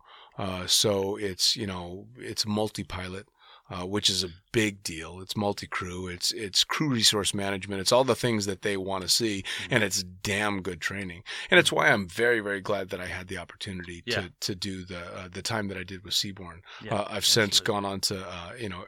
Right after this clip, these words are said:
Speaker 1: a larger aircraft, flying a Sherpa and such, that is two crew required, uh, and it's falling back to the airline stuff that I was taught that's invaluable. So,
Speaker 2: Mm.
Speaker 1: yeah, yeah, very
Speaker 2: Yeah.
Speaker 1: cool.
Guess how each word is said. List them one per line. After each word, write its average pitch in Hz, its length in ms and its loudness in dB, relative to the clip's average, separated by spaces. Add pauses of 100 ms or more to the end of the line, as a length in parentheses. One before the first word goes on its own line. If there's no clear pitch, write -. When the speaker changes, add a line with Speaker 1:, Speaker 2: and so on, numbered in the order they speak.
Speaker 1:
a 90 160 -8
larger 104 460 4
aircraft, 95 500 -8
flying 98 220 -8
a 87 40 -10
Sherpa 95 380 -2
and 90 120 -12
such, - 340 -4
that 101 160 -8 (260)
is 110 120 0
two - 200 2
crew 101 260 -6
required, 95 600 -6 (340)
uh, 98 160 -4
and 98 220 -4
it's 92 280 -2
falling 98 420 0
back 95 280 -8
to - 140 -4
the 90 240 -10
airline 101 440 2
stuff - 260 -2
that 104 120 -6
I 92 80 -6
was 87 180 -6
taught 101 300 -4
that's - 220 -8
invaluable. - 760 -10
So, - 200 -6
Speaker 2:
Mm. - 180 -10 (360)
Speaker 1:
yeah, - 180 4 (160)
yeah, - 160 -12 (240)
very 143 140 6
Speaker 2:
Yeah. 131 60 0
Speaker 1:
cool. - 220 -2